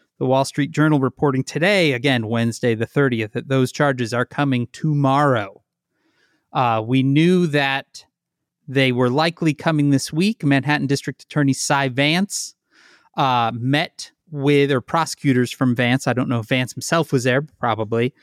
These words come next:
with prosecutors met with, uh, lawyers representing Trump and the Trump org, uh, both last Thursday and this Monday to sort of give them a heads up and allow them a chance to,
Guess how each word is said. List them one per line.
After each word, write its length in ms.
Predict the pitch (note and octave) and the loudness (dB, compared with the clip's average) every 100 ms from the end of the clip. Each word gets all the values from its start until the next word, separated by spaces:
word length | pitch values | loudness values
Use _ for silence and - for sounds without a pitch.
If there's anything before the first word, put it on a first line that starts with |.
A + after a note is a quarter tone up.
| - - - - | -20 -20 -18 -2
with 540 | C3+ C3 B2+ C3 C3+ | 2 2 2 -2 -6
prosecutors 540 | E3 D#3 - D3 B2+ | -2 -2 0 0 2
met 220 | C#3+ D3+ D#3 | 2 0 0
with, 400 | C#3+ C#3 C3+ B2+ | 2 4 2 0
uh, 200 | C3+ B2 | -2 0
lawyers 500 | A#2 C3+ D3+ D3 C3 D3 | 2 4 4 4 2 0
representing 520 | C3 C#3 B2 B2 A#2+ | -2 -2 0 0 -2
Trump 340 | - D#3 C#3 - | 0 0 0 -2
and 380 | D3 D3+ D#3+ C#3 | 0 4 4 2
the 80 | C3+ | -2
Trump 360 | - C#3+ C3 | 0 0 2
org, 460 | C3+ B2+ B2+ A#2+ B2 - | 2 4 4 2 -2 -4
uh, 200 | B2 A2+ | -2 -2
both 340 | A2+ C3 - | 0 -2 0
last 440 | C#3+ B2+ B2 - - | -2 -2 -4 -8 -4
Thursday 640 | C#3 B2+ A#2 - A2 A2+ | 2 2 2 -2 -2 -2
and 280 | A#2 A2 A2 | -2 0 0
this 220 | A2+ - | 0 0
Monday 720 | B2 B2+ B2+ A#2+ A2+ G2+ G2+ _ _ | 0 2 2 2 0 -2 -8 _ _
to 80 | - | -12
sort 200 | - A2+ | -6 -6
of 120 | A2 | -2
give 160 | B2 | -2
them 500 | A#2+ A#2+ A2+ A2 G#2+ - _ _ _ _ _ _ _ - | 0 0 0 -2 -4 -8 _ _ _ _ _ _ _ -2
a 120 | A#2+ | -2
heads 440 | - D#3+ D3 A#2+ | 0 0 0 0
up 260 | C3+ C3 - | 0 0 -2
and 200 | B2 A2+ | -2 -2
allow 320 | A2 A#2 A#2 | 0 0 0
them 220 | A2 A2 | 0 0
a 60 | G#2+ | -2
chance 440 | - B2+ A2+ - - | -2 -2 -2 -4 -10
to, 380 | - A2 G#2 | -4 -2 -2